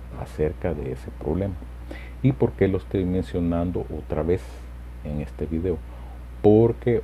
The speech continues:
hoy han salido otra vez los troles de los emisarios negros diciendo que yo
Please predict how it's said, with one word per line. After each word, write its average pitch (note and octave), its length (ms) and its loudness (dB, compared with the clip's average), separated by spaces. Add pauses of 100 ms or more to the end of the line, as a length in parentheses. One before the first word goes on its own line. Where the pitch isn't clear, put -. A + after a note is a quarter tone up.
hoy E2 280 6
han F2 100 2
salido F2+ 500 2 (600)
otra - 220 -4
vez D#2 320 2
los C2+ 180 -8 (160)
troles D#2 500 2 (580)
de D#2+ 260 4
los E2 220 0
emisarios C#2+ 480 -2
negros F2+ 400 0 (480)
diciendo G#2+ 640 4 (100)
que D#2 260 -2
yo C#2 200 2